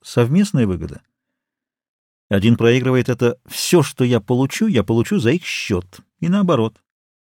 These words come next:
Оба выигрывают. Это «мы можем работать вместе, чтобы получить выгоду, которую сможем разделить». Один проигрывает. Это «противоположные интересы». Оба выигрывают. Это «общие интересы,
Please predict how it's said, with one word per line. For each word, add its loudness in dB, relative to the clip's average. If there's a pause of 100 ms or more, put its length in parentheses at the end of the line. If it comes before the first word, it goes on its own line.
(280)
Оба -4
выигрывают. 0
Это -4 (560)
«мы 2
можем 4
работать 0
вместе, 2
чтобы -6
получить -4
выгоду, 2
которую 0
сможем 0
разделить». -4 (1200)
Один 4
проигрывает. 0
Это 0 (120)
«противоположные 2
интересы». -2 (1300)
Оба -2
выигрывают. 0
Это -4 (100)
«общие 0
интересы, 2